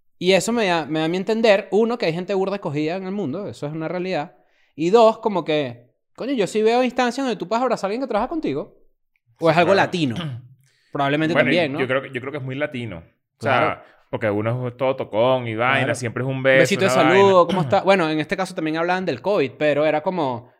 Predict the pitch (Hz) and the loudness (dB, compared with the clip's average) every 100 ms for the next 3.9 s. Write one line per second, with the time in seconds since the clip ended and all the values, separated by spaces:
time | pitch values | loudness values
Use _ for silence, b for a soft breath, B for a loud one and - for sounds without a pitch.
0 | b 127 151 113 117 117 120 120 120 147 | b -6 -6 -6 -8 -10 -14 -12 -4 0
1 | 165 123 143 123 139 139 139 143 135 151 | 0 0 -6 -8 -10 -10 -10 -8 -8 -4
2 | 185 165 165 170 190 190 139 135 170 165 | -6 -6 -4 -2 -2 -2 -2 -6 -6 -8
3 | 123 - 127 139 175 208 143 110 | -8 -8 -6 -4 0 2 0 -2